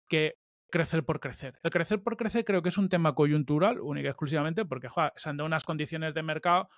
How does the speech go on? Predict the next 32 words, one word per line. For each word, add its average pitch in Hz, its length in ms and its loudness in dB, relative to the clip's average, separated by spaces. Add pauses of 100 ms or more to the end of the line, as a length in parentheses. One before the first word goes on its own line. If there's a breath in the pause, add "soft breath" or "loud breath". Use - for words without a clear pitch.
(180)
ahora 143 140 -4
ya 151 80 0
no, 156 180 0
¿no? 165 120 0
Pero 143 120 0
hace 143 260 -4
cuatro 127 320 -2
años, 160 360 0 (480)
joder, 127 200 -2
es 170 80 0
que 123 120 -4
nada 123 160 -4
que 139 80 -2
tuvieras 139 300 0
un 147 100 0
producto 143 340 0
que 139 100 -4
funcionaba 143 800 0 (100)
con 139 140 -8
una 139 180 -4
cierta 147 280 -2
atracción, 139 500 -2
el 143 120 -6
mercado 127 340 -8
te 156 100 -4
regalaba 147 400 0
la 120 160 -6
pasta. 165 300 -2 (340 loud breath)
Entonces 143 240 0
ha 139 60 2
dicho, 143 280 0
oye, 135 140 -2